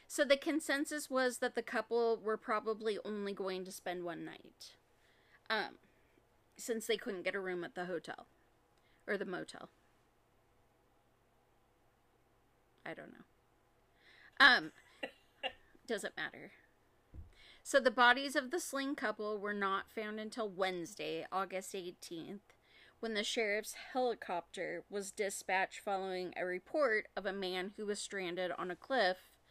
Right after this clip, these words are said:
Speaker 1: above Fish Head Beach. The helicopter had spotted the bodies and noticed that, and notified the department. So the homicide detectives from the Sonoma County Sheriff's Department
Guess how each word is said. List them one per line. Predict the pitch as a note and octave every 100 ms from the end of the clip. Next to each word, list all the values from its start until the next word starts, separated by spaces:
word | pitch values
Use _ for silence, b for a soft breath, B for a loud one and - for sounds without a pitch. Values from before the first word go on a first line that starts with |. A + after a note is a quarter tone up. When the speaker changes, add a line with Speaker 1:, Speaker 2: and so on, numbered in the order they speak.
| B B B B
Speaker 1:
above | G3+ G3+ F#3 F#3
Fish | - G3+ F#3 -
Head | - D#3+ D#3
Beach. | E3+ - - _ - - _ b b b b b _
The | B3
helicopter | B3+ B3 A#3+ B3+ A3 - G#3+
had | A#3 F#3
spotted | - G3+ F#3 F#3+
the | D#3
bodies | F3+ E3 E3+ F3+
and | F3+
noticed | E3+ D#3 D3+ -
that, | E3+ D#3 D3 - _ _ _ _ _ _
and | A3+ A3+
notified | A3 G#3+ G#3 E3+ E3+
the | D#3
department. | F3 - - - D#2 - - - _ _ _ _ _ b b b b b
So | - B3
the | A3+
homicide | A#3+ B3+ C#4 C4+ C4+ B3+
detectives | A3+ A3+ G#3+ - G3 F#3 F#3 G#3 -
from | - G#3 A3
the | G3+
Sonoma | G3+ - G#3 G3+ G3+ G3
County | - G3+ F#3+ F#3 F3+
Sheriff's | F3+ - C#4+ B3+ A3
Department | - F#3 F3 E3+ F3+ E3+